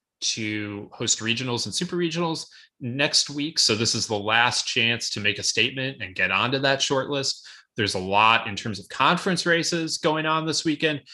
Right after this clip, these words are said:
And so we're gonna get into all of that here and talk about some of the keys for teams to, to win those series and touch on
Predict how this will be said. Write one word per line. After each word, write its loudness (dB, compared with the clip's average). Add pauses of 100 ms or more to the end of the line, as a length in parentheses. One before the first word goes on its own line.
(280)
And 4
so 2
we're 2
gonna 4
get 2
into 0
all 0
of -4
that 0 (320)
here 0 (220)
and -4
talk 2
about 0
some -4
of -6
the -6
keys -2
for -6
teams -2
to, 0
to -8
win 0
those 2
series 2
and 2
touch 0
on 0